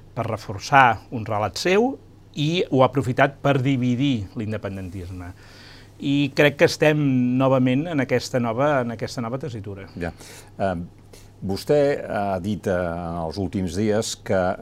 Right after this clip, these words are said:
Speaker 2: en, en lloc estava escrit que els membres, eh, que assistien per la banda catalana a la taula haguessin de ser consellers del govern, que podien ser altres persones designades per Junts per Catalunya i per Esquerra Republicana.
Speaker 1: Ah, efectivament.
Speaker 2: Em,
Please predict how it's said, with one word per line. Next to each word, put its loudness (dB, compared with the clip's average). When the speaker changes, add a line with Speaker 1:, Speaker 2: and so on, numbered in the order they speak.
Speaker 2:
en, -8
en -6
lloc 0
estava 2
escrit -2
que 2
els -4
membres, 0
eh, -2
que -2
assistien -4
per -2
la 0
banda -2
catalana -2
a 2
la -2
taula -2
haguessin -6
de -6
ser -8
consellers -8
del -8
govern, -10
que -20
podien -4
ser 0
altres 0
persones -2
designades 0
per -4
Junts -6
per -2
Catalunya 0
i -4
per 0
Esquerra -2
Republicana. -2
Speaker 1:
Ah, -
efectivament. -10
Speaker 2:
Em, 4